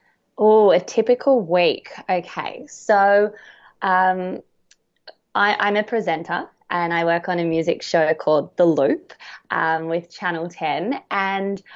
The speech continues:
so, oh, my, my week is just this mixed bag that can change so rapidly and is,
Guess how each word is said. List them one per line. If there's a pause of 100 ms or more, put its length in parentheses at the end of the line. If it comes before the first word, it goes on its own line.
(680)
so,
oh,
my,
my
week
is
just
this
mixed
bag
that
can
change (220)
so
rapidly
and
is,